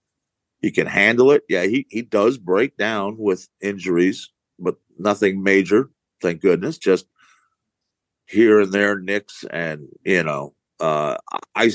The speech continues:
I still think they've gotta feed him the ball, especially this week.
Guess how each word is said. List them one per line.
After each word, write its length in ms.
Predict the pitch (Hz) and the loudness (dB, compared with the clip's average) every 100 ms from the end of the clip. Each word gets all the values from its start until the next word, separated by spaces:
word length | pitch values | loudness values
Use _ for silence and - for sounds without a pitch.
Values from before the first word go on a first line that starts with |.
| - | -2
I 180 | - 76 | -4 -2
still 300 | - - 123 | -2 2 2
think 300 | - 104 95 | 2 0 0
they've 160 | 92 87 | -2 -2
gotta 240 | 101 90 | 0 -2
feed 280 | 85 - 107 | -2 -2 -2
him 140 | 95 92 | -2 -4
the 60 | |
ball, 260 | 87 90 85 | -4 -2 -2
especially 500 | 76 - 214 - 101 | -4 -2 -2 2 0
this 220 | 95 90 | 0 -4
week. 240 | 92 90 | -4 -6